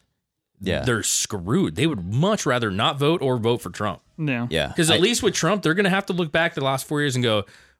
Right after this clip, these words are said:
Speaker 2: "Well, the Earth didn't blow up and we're doing all right."
Speaker 1: Yeah,
Speaker 2: So,
Speaker 1: exactly, yeah.
Speaker 2: you, you know.
Speaker 1: Well, so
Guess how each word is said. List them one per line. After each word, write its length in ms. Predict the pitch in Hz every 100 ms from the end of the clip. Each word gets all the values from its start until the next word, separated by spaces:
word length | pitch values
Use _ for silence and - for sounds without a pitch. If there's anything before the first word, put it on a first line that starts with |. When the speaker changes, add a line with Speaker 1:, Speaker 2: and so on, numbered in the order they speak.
| -
Speaker 2:
"Well, 120 | 160
the 100 | 180
Earth 180 | 156 190
didn't 160 | 151 98
blow 240 | 120 151
up 240 | 135 147
and 120 | 110 95
we're 60 | 98
doing 180 | 139
all 160 | 113 107
right." 200 | 147 104
Speaker 1:
Yeah, 40 |
Speaker 2:
So, 320 | 101 113 104 101
Speaker 1:
exactly, 400 | 98 92 90 95
yeah. 120 | 135
Speaker 2:
you, 120 | 160
you 200 | 123 123
know. 80 | 120
Speaker 1:
Well, 160 | 113 -
so 340 | - 120 -